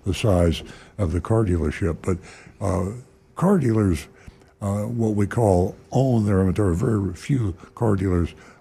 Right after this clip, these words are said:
borrow the money to finance their inventory. So they have a huge amount of cash tied up in their,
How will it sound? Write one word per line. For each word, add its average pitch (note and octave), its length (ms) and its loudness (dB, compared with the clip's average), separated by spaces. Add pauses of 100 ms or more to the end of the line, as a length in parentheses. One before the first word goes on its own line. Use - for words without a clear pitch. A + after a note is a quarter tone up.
borrow A#2 400 4
the F2+ 100 2
money F2 360 2
to F#2 80 -2
finance F2+ 560 -4
their E2 200 -8 (300)
inventory. G#2 380 0
So B2 100 -6
they D#3+ 60 4
have F3 160 2
a - 20 2
huge F#3 380 2
amount A#2 280 0
of E2+ 120 -6
cash G2 520 -4 (380)
tied G#2+ 240 2
up G2+ 160 2
in G2 80 -4
their, F2+ 260 0